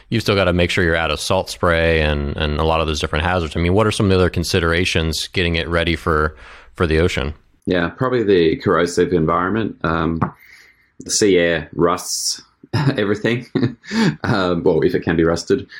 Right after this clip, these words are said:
Speaker 2: Um, so, um, trying to minimize the steel content, um, you know, use, um, stainless steel instead. Um, uh, so that we've, we've made some changes there.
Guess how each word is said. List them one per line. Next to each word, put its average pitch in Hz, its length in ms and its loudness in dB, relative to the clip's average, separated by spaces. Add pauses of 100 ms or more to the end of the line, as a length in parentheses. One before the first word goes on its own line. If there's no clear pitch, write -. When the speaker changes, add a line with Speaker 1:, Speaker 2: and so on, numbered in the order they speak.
Speaker 2:
Um, 87 360 0
so, 95 180 2 (420)
um, 82 880 0
trying 87 200 -2
to 85 60 2
minimize 85 1040 -2
the 82 180 0
steel 90 580 2
content, 90 720 0
um, 80 600 -2 (260)
you 80 60 -2
know, 82 60 0
use, 85 500 2
um, 82 480 -4
stainless 82 460 -4
steel 82 480 2
instead. 87 540 -2 (640)
Um, 80 840 -2 (800)
uh, 76 240 0
so - 140 -2
that 80 100 2
we've, 87 300 2
we've 90 140 2
made 85 180 0
some 80 140 -2
changes 82 480 0
there. 87 380 2